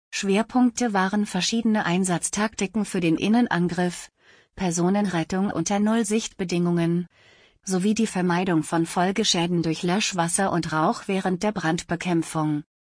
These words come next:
Hierzu wurden und andere zeitgleich mit dem Vorgehen unter schwerem Atemschutz der Umgang mit dem Rauchvorhang zur Vermeidung der Ausbreitung von Brandrauch trainiert,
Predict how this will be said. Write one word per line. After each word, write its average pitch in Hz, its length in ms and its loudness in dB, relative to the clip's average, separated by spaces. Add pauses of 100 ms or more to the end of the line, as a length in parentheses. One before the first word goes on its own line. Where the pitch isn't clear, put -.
(960)
Hierzu 254 460 2
wurden 226 260 2
und 175 220 -2
andere 190 440 0
zeitgleich 226 600 0
mit 190 160 0
dem 180 160 2
Vorgehen 185 540 0
unter 175 320 -2
schwerem 202 440 0
Atemschutz 196 760 -2
der 185 180 2
Umgang 202 400 2
mit 170 160 0
dem 165 120 -2
Rauchvorhang 202 720 0
zur 202 200 -2
Vermeidung 185 580 0
der 165 220 0
Ausbreitung 220 600 2
von 202 280 0
Brandrauch 180 520 0
trainiert, 156 640 2